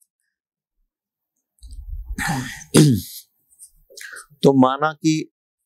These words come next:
I equal to है integration one minus x upon एक्स स्क्वायर e का पावर x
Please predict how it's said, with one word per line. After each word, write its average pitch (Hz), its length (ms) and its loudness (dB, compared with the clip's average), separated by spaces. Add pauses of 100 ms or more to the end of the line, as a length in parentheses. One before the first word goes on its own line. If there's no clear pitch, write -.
(180)
I 113 140 4
equal 127 400 2
to 135 140 0
है 120 120 0 (240)
integration 123 480 0 (220)
one 123 240 2
minus 117 340 -4 (100)
x - 220 -12 (580)
upon 120 420 2
एक्स 117 200 -4
स्क्वायर 120 400 2 (220)
e 120 120 -2
का 139 60 2 (100)
पावर 107 340 4
x - 200 -16